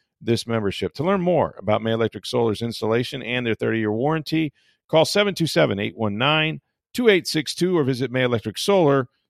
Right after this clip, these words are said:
dot com. Okay, special treat. Uh, first of all, when it, when it feels like baseball season, that means the Rays are around the corner. We got Fan Fest coming up on February seventeenth, but more importantly, we get to talk to this man,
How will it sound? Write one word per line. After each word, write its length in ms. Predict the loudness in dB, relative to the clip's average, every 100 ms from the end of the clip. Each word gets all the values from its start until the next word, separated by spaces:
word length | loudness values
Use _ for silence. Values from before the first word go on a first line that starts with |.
| _
dot 300 | 2 4 2
com. 400 | 0 0 0 -2 -12 _ _ _ _ -4
Okay, 300 | -2 0 0
special 480 | 0 2 2 2 -2
treat. 400 | 0 0 0 -6 _
Uh, 300 | -4 -2 -2 -4 -12
first 280 | -6 -4 -2
of 80 | 0
all, 280 | 2 2 2
when 160 | -2
it, 140 | -2 -6 -10
when 200 | -6 -6
it 120 | -8 _
feels 280 | -2 -2 0
like 240 | 0 -2
baseball 500 | -2 -4 -4 -4 -4
season, 580 | -4 -6 -6 -6 -6 -6 _ _ _ _ _ _ _
that 260 | -6 -2 0
means 240 | 0 0
the 140 | 0 0
Rays 280 | 0 0 0
are 80 |
around 220 | 0 0 -2
the 60 |
corner. 280 | -2 -2 0
We 120 | 0
got 180 | -2 -6
Fan 280 | -6 -6 -4
Fest 260 | -4 -4
coming 260 | -4 -4 -2
up 160 | -4 -4
on 100 | -2
February 360 | -2 -2 -4
seventeenth, 640 | -2 -4 -4 -6 -4 -6 -6
but 120 | -6
more 160 | -4 -4
importantly, 460 | -2 -2 -2 -4
we 120 | -6
get 160 | -6 -10
to 80 | -10
talk 340 | -4 -4 -4
to 120 | -8 -4
this 260 | -6 -6
man, 320 | -8 -6 -8